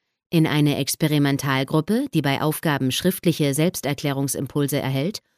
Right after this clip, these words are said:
und in eine Kontrollgruppe, die zwar dieselben Aufgaben bearbeitet, aber keinen Selbsterklärungsimpuls oder aber andere Arten von Anregungen bekommt.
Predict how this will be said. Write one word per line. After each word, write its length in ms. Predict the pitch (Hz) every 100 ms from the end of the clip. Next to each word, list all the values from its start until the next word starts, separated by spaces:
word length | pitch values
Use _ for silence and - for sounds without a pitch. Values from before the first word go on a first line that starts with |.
| _ _
und 280 | - 254 -
in 80 | 220
eine 220 | 175 185
Kontrollgruppe, 840 | 180 185 - 151 143 - 131 131 123
die 180 | 151 139
zwar 260 | - 143
dieselben 540 | 143 135 147 165 180 160
Aufgaben 520 | 135 131 160 147 160
bearbeitet, 680 | 151 151 156 165 175 220 - _ _ -
aber 220 | 170 156
keinen 420 | 151 185 226 254
Selbsterklärungsimpuls 1400 | 214 175 202 - 151 - 151 143 143 127 135 156 170 190 -
oder 220 | 208 226 190
aber 280 | 175 180
andere 400 | 156 175 180 160
Arten 320 | - 139 - 135
von 240 | - 160
Anregungen 720 | 143 147 156 139 131 131 120
bekommt. 480 | 123 - 120 107 -